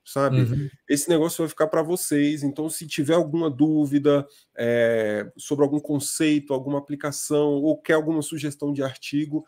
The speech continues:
Speaker 1: volta aqui no episódio, sabe? Vocês têm a série inteirinha pra degustar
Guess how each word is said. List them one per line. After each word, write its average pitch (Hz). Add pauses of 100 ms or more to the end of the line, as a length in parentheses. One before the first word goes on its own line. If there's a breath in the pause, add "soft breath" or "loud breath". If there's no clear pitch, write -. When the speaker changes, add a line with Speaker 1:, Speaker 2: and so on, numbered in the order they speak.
(540 soft breath)
Speaker 1:
volta 131
aqui 151
no 143
episódio, 123
sabe? 135
Vocês 131
têm 143
a 143
série 143
inteirinha 143
pra 127
degustar 123